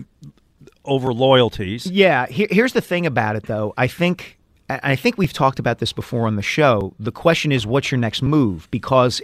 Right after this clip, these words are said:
Speaker 2: if you have to trade Rhys Hoskins to get Trey Turner, for instance,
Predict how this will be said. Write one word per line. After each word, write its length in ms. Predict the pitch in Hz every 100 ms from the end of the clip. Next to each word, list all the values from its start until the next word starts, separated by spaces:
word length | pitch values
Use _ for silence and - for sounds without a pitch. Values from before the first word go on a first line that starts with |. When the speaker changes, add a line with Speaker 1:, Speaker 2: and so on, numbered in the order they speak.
| -
Speaker 2:
if 340 | 143 - - _ _ _ _ _ _
you 220 | 139 139
have 260 | 117 151 -
to 60 | -
trade 360 | - 147 147
Rhys 240 | 117 131 -
Hoskins 680 | 127 139 - 120 104 - -
to 380 | - 113 107
get 340 | 95 117 - -
Trey 320 | - 135 120
Turner, 600 | - - 180 180 98 85
for 240 | - 113 95
instance, 500 | 92 - 78 -